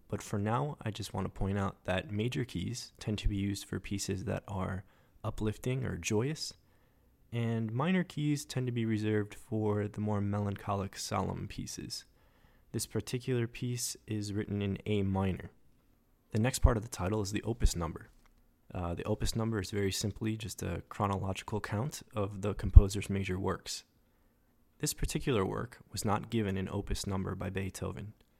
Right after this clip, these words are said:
Beethoven typically reserved opus numbers for his most important and major works, and this was just kind of a minor personal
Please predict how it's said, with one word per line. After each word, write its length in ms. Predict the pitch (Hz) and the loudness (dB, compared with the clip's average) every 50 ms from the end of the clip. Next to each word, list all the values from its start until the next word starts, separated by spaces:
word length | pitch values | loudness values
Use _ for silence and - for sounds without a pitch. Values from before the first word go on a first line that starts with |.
| _ _ _ _ _ _ _ _ _ _ _ _ _ | _ _ _ _ _ _ _ _ _ _ _ _ _
Beethoven 400 | 139 143 143 - 160 147 139 120 | 0 2 2 4 4 4 4 4
typically 420 | - 123 117 - - - 113 107 | 4 2 4 4 4 4 4 2
reserved 400 | 98 95 95 98 98 98 92 92 - | 2 2 2 2 2 2 0 0 -2
opus 320 | 101 110 - - - - | -2 -2 0 -2 -2 -2
numbers 360 | 104 98 98 98 98 104 - | -2 -2 -2 -2 -2 -2 -4
for 240 | - - 107 98 92 | -4 -4 -4 -4 -2
his 260 | 90 95 95 92 - - - _ _ _ | -2 -2 -2 -4 -6 -10 -14 _ _ _
most 420 | - 107 98 101 104 110 - - - | -6 -2 -2 0 0 0 -2 -2 -2
important 580 | - 98 95 - - 113 120 - 131 127 - - | -2 -4 -2 -2 -2 -2 0 -2 -4 -4 -4 -6
and 200 | 92 95 95 95 | -4 -4 -2 0
major 300 | 95 104 113 110 98 - | 2 2 2 2 0 0
works, 460 | 95 95 92 104 - - - - - - - - - - _ _ _ _ _ _ _ - | 0 0 -2 -2 -2 -4 -6 -6 -6 -10 -16 -20 -20 -20 _ _ _ _ _ _ _ -10
and 280 | - 104 98 98 101 | -4 -2 0 2 2
this 160 | 120 139 - - | 0 0 2 2
was 120 | 131 110 | 0 2
just 200 | - 110 - - | 2 0 -2 -2
kind 160 | - 110 104 | 0 0 0
of 60 | 98 | 2
a 100 | 95 90 | 2 0
minor 420 | 90 92 95 95 98 107 104 98 90 | 0 0 2 2 2 2 0 0 -2
personal 680 | - - - 101 98 - - 92 92 87 - 104 104 | 0 2 2 4 4 2 -2 -4 -6 -6 -8 -10 -12